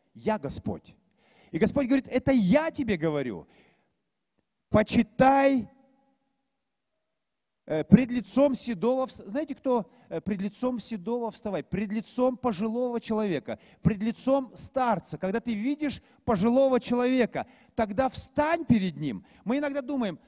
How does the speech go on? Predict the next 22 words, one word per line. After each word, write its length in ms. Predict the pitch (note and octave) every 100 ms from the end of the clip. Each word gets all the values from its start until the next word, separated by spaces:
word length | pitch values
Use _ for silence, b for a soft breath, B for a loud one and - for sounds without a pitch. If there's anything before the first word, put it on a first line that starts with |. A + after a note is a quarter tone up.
| _
«Ну, 140 | B3
встань, 340 | - - D4+ A3
значит, 300 | A3+ A3+ A#3+
уступи 320 | - A#3 C4
ему 160 | B3
место». 440 | B3+ B3+ - - - b b
Вообще 380 | F3 F3 - E4+
не 120 | C#4
об 140 | D3
этом 240 | C3 - G#2+
разговор. 500 | G#2+ G2+ A2 F#2 - b b b _
Когда 320 | A3 F#3 C#4
ты 100 | C4+
видишь, 440 | A#3+ C4 D4+ C4+
когда 260 | - G3 A#3
проходит 520 | A#3 G3 A3+ B3+ B3+
пожилой 380 | A3 E3+ G3 A#3+
человек, 540 | - A#3+ B3+ B3+ - b b b -
тогда 260 | E3 G#3+
тебе 220 | A#3 G#3+
нужно 280 | A3 A#3 G3
подняться 680 | - A#3 G3+ C4+ C4 -